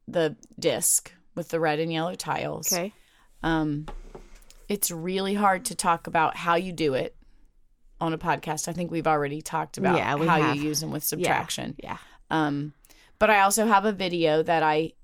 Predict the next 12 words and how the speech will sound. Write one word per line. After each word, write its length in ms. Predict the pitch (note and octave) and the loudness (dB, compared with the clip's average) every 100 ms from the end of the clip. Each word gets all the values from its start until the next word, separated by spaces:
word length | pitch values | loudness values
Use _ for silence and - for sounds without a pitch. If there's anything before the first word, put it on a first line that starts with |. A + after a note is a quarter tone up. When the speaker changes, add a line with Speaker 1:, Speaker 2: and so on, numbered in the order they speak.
| - | -4
Speaker 1:
sent 320 | - F#3 G2+ | -2 0 -2
the 80 | F3+ | -6
kids 300 | G3 F3 - | -4 -4 -2
home 280 | F#3 F3 F#3 | -2 -2 0
to 120 | A#3 | 2
watch. 720 | F3+ D#3 D#3 - - - - _ _ - - _ - _ - | 4 4 4 0 -6 -8 -8 _ _ -20 -20 _ -20 _ -2
We 260 | G3+ G3+ | 0 0
subtracted 640 | F#3 - F3+ G3+ E3+ - F#3+ | 0 -2 -2 0 0 0 0
on 160 | A3 B3 | 2 4
a 80 | |
number 320 | A#3+ F3 D#3+ D#3+ | 4 2 0 0
line, 460 | D3 C#3+ D#3+ F#3+ | 0 0 -4 -6